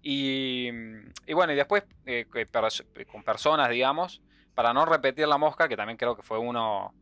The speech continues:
muy clave, otro que también, si están viendo esto y no saben por dónde ver así, que les recomiendo,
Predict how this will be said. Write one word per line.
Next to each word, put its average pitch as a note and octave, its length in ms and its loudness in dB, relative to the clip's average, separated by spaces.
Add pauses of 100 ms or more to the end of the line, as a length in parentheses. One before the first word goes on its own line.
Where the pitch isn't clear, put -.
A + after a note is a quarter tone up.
(140)
muy C3+ 180 -6
clave, C3+ 280 2
otro C3+ 180 0
que A2+ 80 -12
también, A#2+ 400 -4
si - 200 -14
están A#2+ 200 -4
viendo B2+ 240 -2
esto A#2+ 180 -6
y A2 60 -8
no A2+ 100 -6
saben A#2+ 240 0
por A2 140 -2
dónde A2 560 -2
ver A#2 220 0
así, A#2+ 500 -6
que G#2 80 -12
les G2 140 -4
recomiendo, A#2+ 560 -4